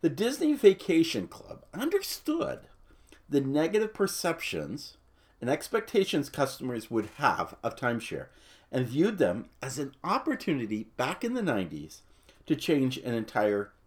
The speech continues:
industry. In fact, I can tell you I was there at Disney, and let me tell you, my fellow cast members, colleagues,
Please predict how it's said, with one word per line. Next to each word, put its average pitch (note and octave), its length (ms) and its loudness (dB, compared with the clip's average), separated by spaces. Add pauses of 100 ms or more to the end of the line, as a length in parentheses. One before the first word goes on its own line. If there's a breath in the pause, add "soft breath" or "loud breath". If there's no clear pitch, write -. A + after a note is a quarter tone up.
(120)
industry. G#2 560 -4
In B2 100 0
fact, C3 340 2 (240 loud breath)
I C#3+ 80 2
can C#3+ 120 -2
tell E3+ 220 4
you E3 220 6
I G#2 100 2
was G#2 200 -4
there D#3+ 220 8
at D#3 100 0
Disney, A2+ 420 0 (380 soft breath)
and A#2+ 160 2
let D#3 100 4
me F3+ 240 4
tell D#3+ 240 4
you, C3 140 4
my A2 240 2 (200)
fellow E3+ 520 4
cast D3 360 0
members, G2+ 440 0
colleagues, B2+ 580 4